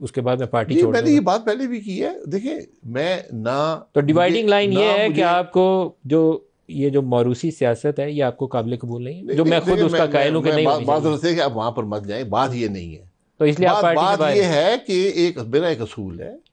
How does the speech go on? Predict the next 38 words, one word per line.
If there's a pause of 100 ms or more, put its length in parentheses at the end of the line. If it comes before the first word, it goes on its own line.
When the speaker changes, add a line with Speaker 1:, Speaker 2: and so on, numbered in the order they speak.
Speaker 2:
एक
वक्त
था,
पैंतीस
साल
काम
किया
है,
जमात
के
लिए (120)
हर
किस्म
का
काम
किया
है, (480)
और
मैंने
कहा
था
कि
जब
आप
ये
करेंगे,
एक
जनरेशनल
चेंज
आएगी, (380)
मेरे
लिए
मुनासिब
नहीं
है
वहाँ
पर
रहना